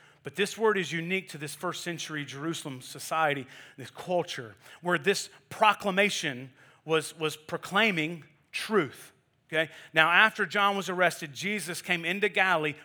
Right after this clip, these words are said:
proclaiming, preaching, heralding official news, the gospel of God, the good news of God." And he said this, "The time is fulfilled. The time is complete.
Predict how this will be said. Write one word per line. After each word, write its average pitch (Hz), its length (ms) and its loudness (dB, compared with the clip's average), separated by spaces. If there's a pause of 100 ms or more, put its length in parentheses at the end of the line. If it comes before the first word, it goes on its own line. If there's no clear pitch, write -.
proclaiming, 180 640 0 (280)
preaching, 170 600 -4 (200)
heralding 202 600 4
official 160 480 -2
news, 160 580 -4 (920)
the 139 80 -8
gospel 165 800 0 (260)
of 139 220 -8
God, 120 480 -4 (260)
the 151 100 -10
good 170 360 0
news 160 560 -6 (280)
of 120 200 -8
God." 120 340 -6 (1080)
And 104 120 -20
he 104 60 -20
said 123 360 -10
this, 110 460 -18 (540)
"The 139 100 -10
time 185 680 4
is 165 500 -2 (380)
fulfilled. 139 580 -4
The 147 60 -8
time 180 320 2
is 170 100 -2
complete. 160 640 -12